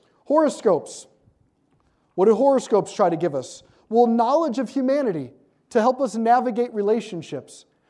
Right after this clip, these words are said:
"Oh, you're a Pisces, I'm an Aquarius. Sorry, we can't date because it wouldn't work." And you're like, "Oh, that's interesting. I thought maybe, like, habits and treating people with kindness and love and respect is how relationships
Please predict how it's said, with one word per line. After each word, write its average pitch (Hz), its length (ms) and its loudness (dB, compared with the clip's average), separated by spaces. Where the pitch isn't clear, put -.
"Oh, 247 160 2
you're 254 200 0
a 240 60 0
Pisces, 247 440 -4
I'm 226 160 -4
an 226 80 -4
Aquarius. 214 560 -6
Sorry, 214 320 -2
we 202 140 -6
can't 208 360 -8
date 180 280 -4
because 156 240 -10
it 165 80 -8
wouldn't 165 200 -8
work." 147 340 -10
And 190 80 -14
you're 214 80 -4
like, 208 140 -6
"Oh, 294 100 -8
that's 208 220 -8
interesting. 180 460 -12
I 180 80 -12
thought 185 200 -6
maybe, 175 200 -8
like, 160 200 -4
habits 160 440 -6
and 165 80 -10
treating 160 380 -6
people 156 300 -10
with 151 120 -8
kindness 156 380 -8
and 160 100 -8
love 151 140 -2
and 151 80 -12
respect 147 400 -6
is 147 80 -10
how 156 120 -6
relationships 151 640 -8